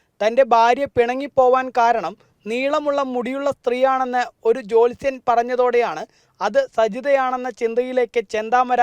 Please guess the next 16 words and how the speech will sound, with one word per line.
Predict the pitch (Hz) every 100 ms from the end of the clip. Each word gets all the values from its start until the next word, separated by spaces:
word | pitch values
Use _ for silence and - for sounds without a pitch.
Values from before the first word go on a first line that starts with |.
| - 208
എത്തിയത്. | 185 202 156 143 - _ _ _ -
തുടർന്ന് | 202 226 226 185 - _ _
കൃത്യമായ | 220 208 262 262 254 247 202 226
ആസൂത്രണത്തോടെ | - 254 262 254 247 247 196 208 _ _ -
കൊടുവാൾ | 226 247 262 262 247
കൊണ്ട് | 247 185 - _ -
സജിതയെ | 220 240 262 262 254 220
വെട്ടിക്കൊലപ്പെടുത്തുകയായിരുന്നു. | 202 269 254 247 - 240 226 220 185 151 147 165 180 _ _ _ _ -
കൊലപാതക | 269 277 320 330 339 320
ശേഷം | 320 320 311
പ്രദേശത്തെ | 262 262 277 294 302 277 233
ഒരു | 254 262
മലയിൽ | 240 254 285 269 233
ഒളിവിൽ | 240 269 285 254
കഴിഞ്ഞ | 254 262 -
പ്രതി | 233 190